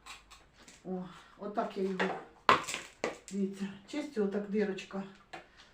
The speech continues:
І лишаю на заморозочку. Дуже класний перчик. Дуже, коли стужиться, він такий, багато його виходить. Ось він ще. Я лишила насіння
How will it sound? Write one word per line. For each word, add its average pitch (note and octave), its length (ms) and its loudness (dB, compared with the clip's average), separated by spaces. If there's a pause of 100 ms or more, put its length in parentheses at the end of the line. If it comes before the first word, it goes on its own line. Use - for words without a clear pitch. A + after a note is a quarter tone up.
(180)
І D#4+ 120 2
лишаю C#4+ 420 2
на B3+ 120 -2
заморозочку. G#3 800 0 (320)
Дуже B3+ 300 0
класний G#3+ 380 2
перчик. G3 520 -2 (280)
Дуже, A3+ 300 -2
коли B3+ 380 4 (600)
стужиться, G#3+ 640 4
він A#3 120 2
такий, B3 400 -2 (480)
багато G3 440 4
його E3+ 240 -2
виходить. E3+ 640 -6 (1500)
Ось F#3+ 180 0
він E3 120 -8
ще. D#3+ 240 -8 (1080)
Я A3+ 140 2
лишила A3+ 400 4
насіння G#3+ 680 2